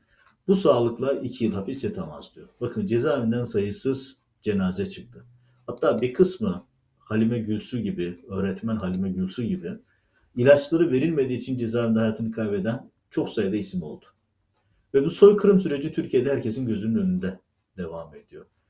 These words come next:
Böyle şeyler yaşanırken Türkiye, işte gazeteci Şebnem Bursalı'nın yediği istakozu günlerdir konuşuyor.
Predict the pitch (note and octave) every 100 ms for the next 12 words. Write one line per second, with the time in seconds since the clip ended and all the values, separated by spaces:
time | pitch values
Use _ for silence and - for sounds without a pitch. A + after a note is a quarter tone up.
0 | _ _ C#3 A#3 B3+ E3+ C3+ B2 A#2+ A#2+
1 | D#3 D#3 - E3 D#3+ - _ F#3 F#3 -
2 | F#3 F#3+ - - _ _ _ _ _ _
3 | - - C#3+ C3+ - - A#2+ C3 C3 A#2+
4 | G#2+ B2 C3+ - - _ _ _ _ _
5 | _ _ _ _ - _ - _ _ _
6 | _ _ - A2 G2 A#2+ A#2 A2+ B2 -
7 | F#2+ F2+ A2 C3 G#2 G2 B2 C3+ - A2
8 | - G2+ - F#2 F#2+ B2 A#2 A2+ B2+ C3
9 | D3 A2+ G2+ F#2 F2+ E2 - D#2